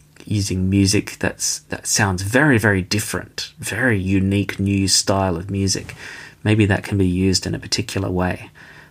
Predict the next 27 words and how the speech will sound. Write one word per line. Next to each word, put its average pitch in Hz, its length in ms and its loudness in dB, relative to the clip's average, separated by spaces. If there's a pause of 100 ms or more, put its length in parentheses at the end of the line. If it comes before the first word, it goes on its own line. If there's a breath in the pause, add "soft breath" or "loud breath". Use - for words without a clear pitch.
So - 160 2
there's 135 160 6
always 196 220 6
opportunities 98 680 2
out - 180 -4
there 90 160 -2
to, 95 260 -8
to - 140 -2
explore, 98 680 2 (600)
and 95 80 2
that's 104 200 2
exciting. 92 580 -2 (2000 loud breath)
Well, 135 160 2
one 185 440 2
last 107 440 2
little 95 300 2
sort 95 260 0
of 90 260 -4
addendum, 98 640 2 (180)
and 104 200 -2
that 95 100 0
is, 92 280 0
um, 98 340 -4 (1300)
might 165 180 0
as 214 140 -2
well 90 160 0 (160)
share 87 380 0